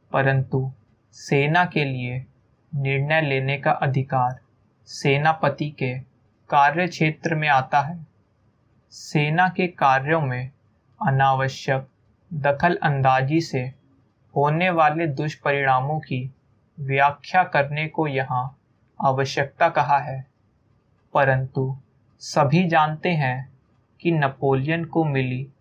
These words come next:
असाधारण सफलता का श्रेय इस बात को जाता है कि उसकी फौज में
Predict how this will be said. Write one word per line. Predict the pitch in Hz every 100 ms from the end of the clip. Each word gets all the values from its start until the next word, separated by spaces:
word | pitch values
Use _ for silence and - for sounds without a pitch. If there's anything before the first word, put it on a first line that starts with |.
| _ _ -
असाधारण | 139 131 139 135 131 135 165
सफलता | 165 - 139 139 131 139 127 135 _ _ _ _ _
का | 147 147
श्रेय | - 147 131 131 - _ _ _ _ _
इस | 160 185 160
बात | 135 135 160 -
को | 175
जाता | 165 156 139 160
है | 143 127 131 135 _ _ _ _
कि | -
उसकी | 151 143 - 175
फौज | 165 - 135 147 143
में | 135 123 127